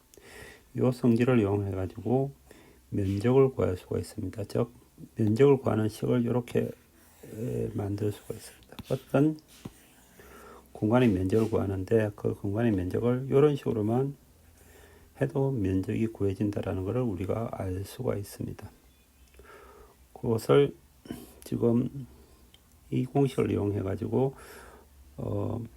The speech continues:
타원에서의 면적을 구해보겠습니다. 요게 답까지 다 있는데요.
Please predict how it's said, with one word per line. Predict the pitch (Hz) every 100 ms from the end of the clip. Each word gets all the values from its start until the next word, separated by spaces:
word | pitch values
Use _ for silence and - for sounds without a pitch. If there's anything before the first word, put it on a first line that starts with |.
| -
타원에서의 | - 127 139 135 113 127 120
면적을 | 113 98 98 117 113
구해보겠습니다. | - 95 92 92 92 87 - - 95 104 113
요게 | 117 120 113 _ - - - - - -
답까지 | - 120 - 127 117
다 | 95
있는데요. | 101 101 98 98 98 120 120